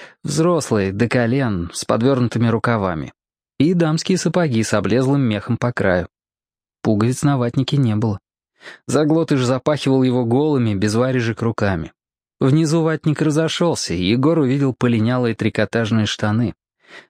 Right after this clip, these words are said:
протертые до марлевой прозрачности. На одном колене висел широкий клок, в дыру, как в окошко, смотрело колено с коричневой коростой.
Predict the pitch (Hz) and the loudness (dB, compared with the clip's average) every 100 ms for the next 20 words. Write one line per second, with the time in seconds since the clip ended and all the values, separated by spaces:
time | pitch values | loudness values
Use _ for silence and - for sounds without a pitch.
0 | _ - 90 - 160 151 151 135 120 120 | _ -4 -2 0 0 2 0 2 0 0
1 | 104 95 95 98 95 - 92 85 85 78 | 0 0 0 0 -2 0 -2 -2 -4 -6
2 | - - - - - _ _ _ _ _ | -6 -10 -10 -12 -18 _ _ _ _ _
3 | 123 123 117 127 120 117 120 123 120 120 | 2 2 2 0 0 0 2 2 0 0
4 | 131 123 - 123 120 120 - 139 147 - | 0 0 0 -2 0 -2 0 0 0 -2
5 | 92 120 156 160 135 113 113 120 - 151 | -2 0 2 2 0 0 0 0 0 -2
6 | - 104 107 104 127 131 120 107 104 101 | -2 -2 0 0 2 0 0 -2 0 0
7 | 98 90 - 85 98 - 101 92 95 87 | -2 -4 -2 -2 -2 0 -2 0 -2 0
8 | 80 - - | -4 -8 -14